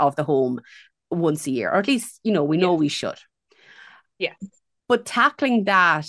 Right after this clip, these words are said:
Speaker 1: with the environment in mind can be challenging if you've not done it before. It can be a little bit daunting, really, can't it?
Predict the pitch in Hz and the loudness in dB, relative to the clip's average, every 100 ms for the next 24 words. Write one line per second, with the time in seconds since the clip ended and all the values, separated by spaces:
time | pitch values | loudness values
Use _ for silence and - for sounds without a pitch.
0 | - 190 185 196 196 190 170 175 175 170 | -10 -2 0 0 0 -2 0 0 2 2
1 | 160 156 160 156 160 147 135 - - _ | 0 -4 -4 -2 0 -2 -4 -8 -12 _
2 | _ _ _ _ _ _ _ _ _ _ | _ _ _ _ _ _ _ _ _ _
3 | - - 208 202 190 180 - 202 208 254 | -10 -2 0 2 0 -2 -4 0 0 2
4 | 254 240 208 202 190 180 160 214 233 226 | 0 0 0 -2 -2 -2 -2 -2 0 -2
5 | 156 - 135 147 - 226 262 294 175 - | -6 -4 -4 -4 -2 0 0 0 -2 0
6 | 185 262 247 143 131 101 - 202 214 - | 0 0 -2 -4 -4 -6 -4 -4 -4 -8